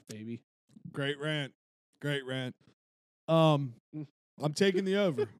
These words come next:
Speaker 2: I'm gonna go over forty-five and a half. I, I definitely think the Cowboys win this game. I'm more worried about the Giants being legitimate frauds and not being able to score just like the Vikings.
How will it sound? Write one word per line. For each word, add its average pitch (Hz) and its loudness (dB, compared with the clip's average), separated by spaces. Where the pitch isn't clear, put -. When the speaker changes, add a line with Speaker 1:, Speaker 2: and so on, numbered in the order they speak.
Speaker 2:
I'm 180 -6
gonna 156 -4
go 165 0
over 165 -2
forty-five 170 6
and 165 2
a 151 2
half. 165 2
I, 175 6
I 147 2
definitely 160 0
think 170 -2
the 170 -2
Cowboys 160 2
win 160 0
this 156 0
game. 156 4
I'm 175 8
more 175 6
worried 160 2
about 147 0
the 147 0
Giants 147 0
being 143 -2
legitimate 143 -2
frauds 135 -2
and 139 -10
not 131 -10
being 131 -2
able 131 2
to 127 0
score 135 -2
just 123 -6
like 127 -4
the 131 -8
Vikings. 156 0